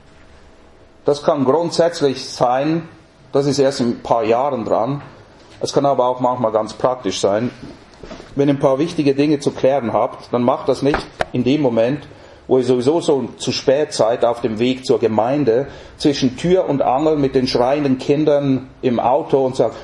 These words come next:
„Übrigens, Schatz, wir müssen noch etwas ganz Wichtiges besprechen.“ Ja, das ist wichtig und es muss besprochen werden, aber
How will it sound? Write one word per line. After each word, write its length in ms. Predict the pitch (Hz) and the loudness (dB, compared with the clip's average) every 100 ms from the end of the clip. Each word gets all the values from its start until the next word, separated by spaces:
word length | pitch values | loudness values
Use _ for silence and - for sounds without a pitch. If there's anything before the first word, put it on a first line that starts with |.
| - | -10
„Übrigens, 360 | - 202 147 131 | -2 0 2 0
Schatz, 380 | - 127 - - | 0 0 -2 -4
wir 120 | 139 | 0
müssen 260 | 139 147 156 | 0 2 2
noch 200 | 131 127 | 0 0
etwas 320 | 120 113 - | -2 -2 -2
ganz 320 | 120 131 127 | -2 -2 -2
Wichtiges 440 | 127 131 135 104 - | -4 -4 -4 -6 -6
besprechen.“ 640 | 101 - 113 117 - 85 - - - - - - - - - - - - - - - - - - - | -10 -6 -6 -6 -8 -14 -16 -20 -20 -20 -20 -20 -20 -20 -20 -20 -20 -20 -20 -20 -20 -20 -20 -20 -4
Ja, 200 | 170 196 | 0 2
das 260 | 170 - | 0 -2
ist 260 | - 170 139 | 0 0 2
wichtig 380 | 202 - 208 180 | 0 2 0 2
und 100 | 156 | 2
es 80 | 135 | 2
muss 220 | 165 165 | 0 0
besprochen 520 | 135 - 160 175 131 | -2 2 0 2 2
werden, 460 | 117 131 147 139 131 - | 2 2 2 0 -2 0
aber 400 | 131 123 110 | 2 2 0